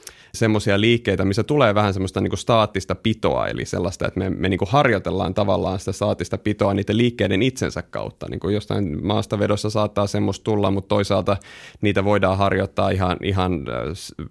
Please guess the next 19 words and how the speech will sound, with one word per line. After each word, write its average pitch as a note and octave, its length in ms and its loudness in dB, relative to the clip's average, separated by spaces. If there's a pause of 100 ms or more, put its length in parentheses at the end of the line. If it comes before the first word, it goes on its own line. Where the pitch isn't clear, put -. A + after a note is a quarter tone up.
(200)
vaikka F#2 320 0
lankuttamalla G2+ 800 2
ja G2+ 120 2
näinkin, G#2+ 420 2
mutta, G2+ 320 -2 (400)
mut F#2+ 220 -2
monta G#2 340 2
kertaa, G#2 480 2
niinku, F#2+ 200 0
kehonpainoliikkeet G#2+ 1200 2
on F2 100 -2
sellaisia, F#2 440 -4
missä F2+ 240 -4
ni-, F2+ 100 0
sitä G2+ 140 0
helposti A2 400 0
tulee F#2+ 160 0
harjoiteltua, F#2 680 0
koska F#2+ 260 -4